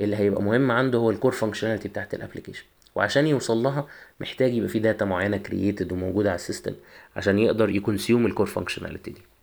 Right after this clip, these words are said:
فده اللي انت هتبقى بتركز عليه، ازاي الداتا دي تبقى موجوده،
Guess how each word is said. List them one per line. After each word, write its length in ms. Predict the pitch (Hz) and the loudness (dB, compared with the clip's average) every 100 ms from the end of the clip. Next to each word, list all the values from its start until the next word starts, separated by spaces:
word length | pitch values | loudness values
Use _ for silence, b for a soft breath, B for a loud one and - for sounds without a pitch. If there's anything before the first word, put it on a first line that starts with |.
| b b b b b _ | b b b b b _
فده 180 | 101 160 | 0 4
اللي 120 | 185 | 4
انت 120 | 165 | 2
هتبقى 260 | - 107 101 | 0 -2 0
بتركز 420 | - 120 - 87 | 0 -2 -2 -4
عليه، 180 | 85 90 _ _ - | -6 -10 _ _ -10
ازاي 260 | 101 135 | 0 2
الداتا 280 | 139 123 123 | 2 0 0
دي 140 | 104 107 | -2 -2
تبقى 240 | 95 98 | -2 -6
موجوده، 520 | 95 95 95 123 120 | -4 -4 -2 0 0